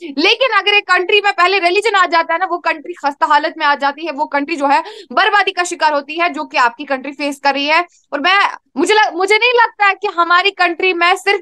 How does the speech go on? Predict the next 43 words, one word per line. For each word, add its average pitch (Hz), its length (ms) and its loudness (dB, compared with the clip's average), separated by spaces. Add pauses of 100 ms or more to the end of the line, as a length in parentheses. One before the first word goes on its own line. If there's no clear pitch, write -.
मैं 392 360 2
एक, 294 160 -8
अ, 269 220 4
बंदी 320 420 -2
हूँ, 349 300 -4
सिर्फ 381 500 -4
मैं 392 220 4
एक 403 240 0
ऐसी 349 260 -2
वाहिद 311 360 2
इंसान 302 420 -2
हूँ 330 100 -8
जिसके 330 340 -8
लिए 302 160 -2
nation 277 360 -2
first 277 340 -2
है। 311 260 0 (380)
आमतौर 415 440 4
पर 466 180 0
अगर 370 300 2
आप 370 120 4
usually, 392 520 2 (300)
अ, 285 220 6
भारतवासियों 359 680 0
की 320 80 -4
तादाद 294 320 0
देखोगे, 277 360 -6
तो 359 140 -4
वो 320 80 -6
पहले 381 340 2
से 427 160 -4
ही, 330 300 -2 (760)
अ, 269 180 4
जो 269 160 -6
है 320 240 2
Nation 339 340 -4
First 330 300 -2
का 339 120 -2
इरादा 302 380 0
रखते 294 260 -4
हैं। 320 80 -2
वो 320 120 -6
पहले 370 320 0